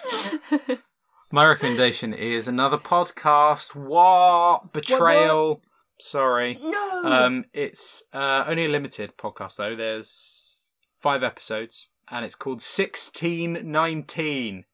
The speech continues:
Speaker 1: one six one nine. Um, it's quite a heavy listen, just, uh, F Y I. Um, it's all about, uh, slavery in America and sort of how that came about and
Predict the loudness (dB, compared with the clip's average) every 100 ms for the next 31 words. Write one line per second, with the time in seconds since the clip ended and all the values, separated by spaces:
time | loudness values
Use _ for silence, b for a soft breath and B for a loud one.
0 | _ _ -8 -6 -4 -4 -4 -6 -6 -4
1 | -4 -4 -6 -12 _ b b -8 -2 -2
2 | -2 -6 -14 b b -4 -2 0 0 0
3 | -2 -2 -4 -6 -10 _ _ _ -10 -10
4 | -6 -4 -4 -4 -8 _ _ _ _ _
5 | _ -18 -12 -6 -2 -2 -4 -6 _ b
6 | b _ -6 -4 -4 -6 -6 -10 -12 -12
7 | -10 -12 -12 -12 -12 -10 -8 -4 -4 -6
8 | _ _ _ _ -8 -6 -6 -8 -6 -2
9 | -2 -2 -2 -4 -4 -4 -4 -6 -6 -6
10 | -6 -10 -14 -12 -14 -18 -12 -8 -8 -10
11 | -12 -12 -8 -6 -6 -8 -14 -14 -12 -14